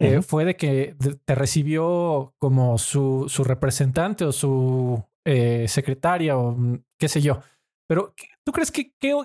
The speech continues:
Speaker 1: qué te hubiera dicho Irene Carol, tu directora editorial de Atomics, eh, un completo desconocido para ella y para la gran mayoría de la gente que trabajaba ahí en Editorial Televisa, que un muchacho llegara así con su bonche de revistas a decirle, "Oye,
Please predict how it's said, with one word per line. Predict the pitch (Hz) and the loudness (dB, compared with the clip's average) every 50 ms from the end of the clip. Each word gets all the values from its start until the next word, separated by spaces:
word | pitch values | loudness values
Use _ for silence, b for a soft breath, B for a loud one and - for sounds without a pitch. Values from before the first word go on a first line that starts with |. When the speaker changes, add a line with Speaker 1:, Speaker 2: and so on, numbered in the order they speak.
| - - | -4 -10
Speaker 1:
qué | - | -8
te | - 330 | -4 -2
hubiera | 302 311 269 233 | 0 2 2 2
dicho | 214 226 226 - - 247 240 254 - | 2 0 0 -2 -2 -2 -2 -2 -2
Irene | - 170 165 190 185 190 196 175 | 0 0 2 2 0 0 -2 -4
Carol, | - - 175 165 156 156 143 143 190 - _ _ _ _ _ - | -2 0 0 2 2 2 0 0 -2 -4 _ _ _ _ _ -4
tu | - 170 175 175 175 180 190 175 | -2 0 0 0 0 -2 -4 -2
directora | 143 147 143 131 - - 185 180 185 | 0 0 0 0 -2 -2 0 0 2
editorial | 165 156 - - 139 143 147 156 160 165 156 | 0 0 0 0 -2 0 0 0 0 0 -2
de | 165 143 | 0 0
Atomics, | 127 120 - 160 160 147 147 151 156 156 - - - - b b b b b _ _ _ _ - | 0 0 0 -2 -2 0 0 0 -2 -2 -4 -6 -6 -6 b b b b b _ _ _ _ -2
eh, | 147 135 127 123 123 120 117 110 _ - | 0 2 2 2 2 2 0 -2 _ -2
un | - 190 175 185 | 0 0 0 0
completo | 180 - 180 160 139 143 190 202 202 - 208 | 0 -2 -4 -4 -2 0 -2 -2 0 0 -2
desconocido | 175 143 - - 139 127 131 - - 175 175 - | -2 -2 -2 -2 -2 -2 0 0 0 0 0 0
para | - 139 123 127 131 | -2 -2 0 0 0
ella | 143 143 165 175 | 2 2 2 0
y | 165 | 0
para | 143 - 127 131 127 117 | -2 0 0 2 2 2
la | 120 120 | 0 0
gran | 135 156 175 | 0 0 0
mayoría | 175 160 135 127 135 131 151 165 | 2 0 0 -2 -2 -2 0 0
de | 156 143 | 0 0
la | 127 117 | 0 -2
gente | - 151 156 156 | -2 -2 -2 -2
que | 139 135 | -2 -2
trabajaba | - - 123 113 - - 151 147 | 0 0 -2 -2 0 0 0 0
ahí | 147 | 0
en | 143 147 | 0 0
Editorial | 151 139 127 - 135 139 147 135 | 0 0 0 0 0 -2 0 -2
Televisa, | 147 135 131 131 135 131 - 175 B B B B B B _ _ _ | 0 0 0 0 0 0 0 -2 B B B B B B _ _ _
que | - 196 | -2 0
un | 254 | 0
muchacho | 269 214 - 208 220 214 - 226 214 | 0 0 0 -2 -2 -2 -2 -2 0
llegara | 180 156 143 151 151 156 151 151 151 208 240 - _ _ _ _ _ - | 2 2 2 2 0 0 0 0 0 -2 -4 -8 _ _ _ _ _ -2
así | 147 131 - 151 | 0 2 2 2
con | 135 175 170 151 | 2 2 0 0
su | - 151 | 0 0
bonche | 139 139 156 170 170 - - 208 | 0 0 0 0 -2 -2 -2 0
de | 185 156 | 0 0
revistas | 131 127 123 139 160 156 - - 196 208 - 165 | 2 0 2 2 2 0 0 0 -2 -2 0 0
a | |
decirle, | 151 135 127 - 160 175 185 | 0 0 0 0 -2 -2 -2
"Oye, | 202 190 208 214 208 | 0 0 0 -2 -2